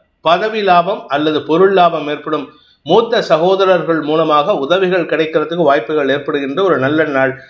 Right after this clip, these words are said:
இன்று உங்களுக்கு தனலாபம் அதிகரிக்கக்கூடிய வாய்ப்பு இருக்கு. இரண்டாம் வீட்டு அதிபதி செவ்வாயின் பார்வையில இருக்கிறதுனால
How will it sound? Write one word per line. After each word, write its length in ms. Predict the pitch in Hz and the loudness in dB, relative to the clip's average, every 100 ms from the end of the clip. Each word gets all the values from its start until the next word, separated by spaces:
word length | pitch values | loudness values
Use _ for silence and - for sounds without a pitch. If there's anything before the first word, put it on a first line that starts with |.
| - _ | -20 _
இன்று 340 | 139 190 208 180 | -4 0 2 2
உங்களுக்கு 720 | 175 165 151 - 202 - - | 2 2 0 0 -2 -2 -4
தனலாபம் 640 | 131 151 208 220 208 190 160 | -2 0 2 2 0 -2 -4
அதிகரிக்கக்கூடிய 760 | 143 170 196 185 180 170 160 | -4 0 -2 -2 -6 -2 0
வாய்ப்பு 360 | 139 139 156 160 | 2 2 2 2
இருக்கு. 360 | 143 139 135 - | 0 0 -8 -6
இரண்டாம் 500 | 139 175 202 202 196 | 0 0 2 0 0
வீட்டு 280 | 180 175 160 | -2 0 0
அதிபதி 400 | 160 165 190 190 | 0 -2 -4 -8
செவ்வாயின் 500 | 147 143 170 170 156 135 | -6 -2 0 2 0 0
பார்வையில 460 | 139 156 160 147 143 | 0 2 0 0 -2
இருக்கிறதுனால 520 | 147 156 143 143 | -4 -6 -4 -2